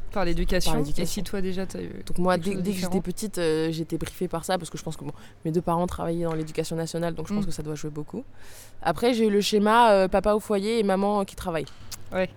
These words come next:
Speaker 2: Donc, euh, ça, c'est un truc aussi,
Speaker 1: Qui est assez
Speaker 2: j'ai
Speaker 1: différent.
Speaker 2: Ouais, qui est assez différent de ce que je voyais autour de
Speaker 1: Bah,
Speaker 2: moi.
Speaker 1: c'est ça.
Speaker 2: Mais, euh, franchement, super bien, quoi.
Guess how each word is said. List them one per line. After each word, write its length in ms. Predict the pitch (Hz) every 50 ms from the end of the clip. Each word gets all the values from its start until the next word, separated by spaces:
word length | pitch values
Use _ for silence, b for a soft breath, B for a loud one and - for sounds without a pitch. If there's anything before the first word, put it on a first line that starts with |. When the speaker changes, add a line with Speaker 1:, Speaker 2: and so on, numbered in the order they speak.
| -
Speaker 2:
Donc, 220 | 170 165 165 - 165
euh, 100 | 160 160
ça, 120 | 170 190
c'est 100 | 185 -
un 80 | 175 160
truc 220 | - 208 196 -
aussi, 140 | 175 - -
Speaker 1:
Qui 80 | 196 180
est 20 |
assez 180 | 175 170 165 165
Speaker 2:
j'ai 80 | 190
Speaker 1:
différent. 300 | 196 156 202 180 156 135 - -
Speaker 2:
Ouais, 140 | 185 185 - - -
qui 60 | - 185
est 40 |
assez 120 | 175 196 233
différent 400 | 214 185 185 180 165 190 - - B B B B B B B B B
de 80 | - 190
ce 60 | -
que 80 | - 220
je 60 | 190
voyais 180 | 202 208 220 226
autour 160 | 220 226 220
de 100 | 208 208
Speaker 1:
Bah, 100 | 202 190
Speaker 2:
moi. 160 | 208 247 359 508
Speaker 1:
c'est 80 | -
ça. 80 | 208 254 B B B B B -
Speaker 2:
Mais, 360 | 175 185 196 220 294 359 339
euh, 420 | 277 247 233 220 214 208 208 202 208
franchement, 300 | - - 202 190 - 285
super 260 | 294 - 226 233 208 214
bien, 120 | 285 349
quoi. 200 | - 254 214